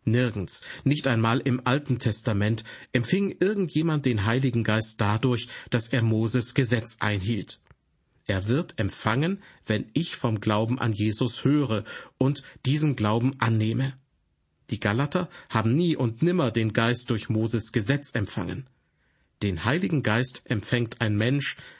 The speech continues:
wenn er zum Glauben an Jesus kommt. Im Römerbrief heißt es im Kapitel acht, Vers neun: „Ihr aber seid nicht fleischlich, sondern geistlich,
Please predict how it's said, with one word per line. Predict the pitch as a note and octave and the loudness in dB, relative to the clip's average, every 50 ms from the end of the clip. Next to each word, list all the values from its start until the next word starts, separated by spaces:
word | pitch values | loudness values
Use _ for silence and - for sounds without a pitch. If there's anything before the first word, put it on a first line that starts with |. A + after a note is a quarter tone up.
| - - | -16 -6
wenn | - G#2+ A2+ B2 C3+ | -2 0 2 2 2
er | - A#2+ A2 | 0 -2 -2
zum | A2 - - A#2+ G#2+ | -2 -2 -2 -2 0
Glauben | A2 G#2+ G2 G2+ G2 G2 A#2+ - | 2 2 2 2 2 0 0 0
an | A#2 A#2+ A#2 | 0 0 0
Jesus | A2 A2 A2+ A2+ - - G#2 - - - | 0 0 0 0 0 -2 -4 -6 -6 -6
kommt. | - - G2+ - - - - - _ _ _ _ _ _ _ _ _ _ _ _ _ _ _ - - - - - - - - - - | -4 -4 -4 -4 -4 -8 -12 -20 _ _ _ _ _ _ _ _ _ _ _ _ _ _ _ -20 -20 -18 -16 -16 -16 -16 -14 -2 0
Im | C#3+ C#3+ | 0 2
Römerbrief | B2+ C#3+ F3 G#3 F#3+ D#3 - G#2 G#2 G2+ - - - | 2 2 0 2 0 -2 -2 -2 -4 -6 -6 -6 -2
heißt | - A2 A2 - - | -2 -2 -2 0 -2
es | A#2 - - - | -4 -4 -4 -4
im | - C3 A2 - | -2 -2 -2 0
Kapitel | - A2 - - A#2 - A#2+ G#2+ - | -2 -2 -2 -2 -2 -2 -2 -2 0
acht, | - B2+ C#3 - - - - | 0 -2 -2 -2 -8 -10 -4
Vers | - A2+ G2+ - - - | -2 -2 -2 -2 -2 0
neun: | G#2+ G#2 A#2 B2+ C#3 D3+ C#3+ - _ _ _ _ _ - - - - - - - - | 0 2 2 2 0 0 -4 -6 _ _ _ _ _ -20 -20 -20 -20 -20 -12 -4 0
„Ihr | C#3 F3 F#3 - | 0 0 2 0
aber | C#3 C#3+ C3 A#2+ | 0 0 0 0
seid | - A#2 A2+ A#2 - | 2 0 0 0 0
nicht | B2+ B2 B2+ - - | -2 -4 -4 -4 -8
fleischlich, | - - B2 B2+ D#3+ E3 - - - G#2 G2+ - - | -4 0 0 0 2 0 -2 -2 -2 -4 -4 -4 -2
sondern | - A#2 G#2 A#2+ A#2+ A#2+ A2+ | -2 0 2 2 0 0 2
geistlich, | C3 C#3 D3+ E3+ D#3+ - - - - G#2 A2+ A2+ - | 0 0 0 0 -2 -4 -6 -6 -6 -8 -8 -8 -10